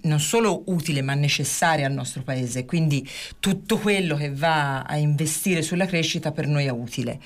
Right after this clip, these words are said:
Eh, dall'altra parte non ci pare però che in questa manovra ci sia esattamente questo, cioè una manovra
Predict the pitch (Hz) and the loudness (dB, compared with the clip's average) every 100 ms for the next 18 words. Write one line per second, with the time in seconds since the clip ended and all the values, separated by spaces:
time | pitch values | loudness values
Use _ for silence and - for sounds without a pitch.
0 | - - - - - - - 170 156 202 | -14 -10 -8 -6 -6 -2 2 4 4 2
1 | 208 208 262 208 208 - 180 - _ - | 2 0 -2 -2 -2 -2 -4 -6 _ -4
2 | 170 165 202 196 175 170 156 156 156 147 | -2 0 2 2 2 -2 -4 -4 -4 -2
3 | 175 - 151 156 170 165 175 160 - 156 | -2 -2 0 2 2 2 2 0 -2 -4
4 | - 175 160 151 143 135 147 139 165 160 | 0 0 0 -2 -4 -2 -2 0 2 0
5 | - 131 143 139 139 160 165 151 139 | -2 -2 0 2 4 4 4 2 0